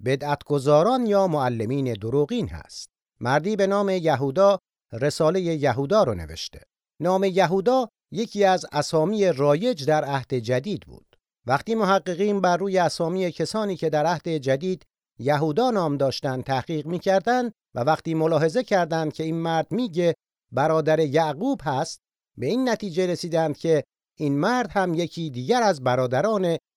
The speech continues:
ناتنی زمینی عیسی بوده، یعنی او برادر یعقوب هم بوده،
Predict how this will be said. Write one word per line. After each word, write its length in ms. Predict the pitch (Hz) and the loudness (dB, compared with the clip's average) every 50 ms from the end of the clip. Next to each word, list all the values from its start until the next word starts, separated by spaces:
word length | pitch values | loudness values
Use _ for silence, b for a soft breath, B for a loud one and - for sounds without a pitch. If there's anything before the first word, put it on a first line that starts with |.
| _ _ - | _ _ -6
ناتنی 680 | 117 127 139 147 139 - - 147 180 240 247 220 190 | -2 0 0 0 0 0 -2 -2 -2 0 0 0 0
زمینی 580 | 160 131 139 131 127 135 131 131 143 151 143 131 | 0 2 0 2 2 0 0 0 0 0 0 -2
عیسی 440 | 120 117 117 110 - - 202 240 | -2 -4 -6 -8 -2 0 0 0
بوده، 340 | 240 220 214 180 202 202 220 - _ _ _ _ _ _ | 0 -2 -2 -2 0 -2 -2 -4 _ _ _ _ _ _
یعنی 340 | - 131 135 135 143 170 165 | -4 -2 0 0 0 0 -2
او 180 | 147 165 160 151 | -2 -4 -4 -2
برادر 460 | 131 139 131 139 139 139 180 202 190 | 0 2 2 2 2 2 2 2 2
یعقوب 600 | 180 160 135 120 135 127 120 113 180 247 262 - - | 0 -2 -2 0 0 -2 -2 -2 -4 -4 -4 -4 -4
هم 220 | 180 160 151 147 | -4 -2 -2 -2
بوده، 340 | 123 117 110 107 117 87 - | -4 -4 -4 -4 -6 -6 -8